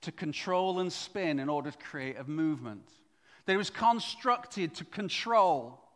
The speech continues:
If I was gonna construct a Bible or a book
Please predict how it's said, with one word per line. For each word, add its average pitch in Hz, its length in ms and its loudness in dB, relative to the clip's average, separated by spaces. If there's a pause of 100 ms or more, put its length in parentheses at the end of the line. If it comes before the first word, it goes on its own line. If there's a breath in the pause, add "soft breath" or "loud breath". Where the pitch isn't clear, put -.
(2000 soft breath)
If 202 140 -2
I 285 140 6
was 330 120 0
gonna 277 160 0
construct 240 640 -2
a 170 60 -2
Bible 143 760 0 (1000)
or 143 120 2
a 135 40 2
book 165 440 2